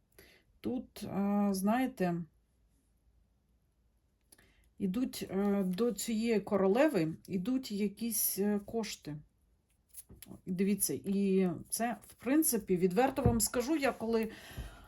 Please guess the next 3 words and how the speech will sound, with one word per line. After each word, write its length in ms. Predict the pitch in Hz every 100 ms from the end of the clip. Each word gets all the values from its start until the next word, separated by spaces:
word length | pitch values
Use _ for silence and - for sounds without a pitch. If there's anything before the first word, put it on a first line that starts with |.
| - -
а, 460 | - 196 196 196 190 -
подивилася, 960 | 220 208 226 240 226 214 202 - 202 190 190 185 185 170 -
м, 600 | 165 170 165 170 170 165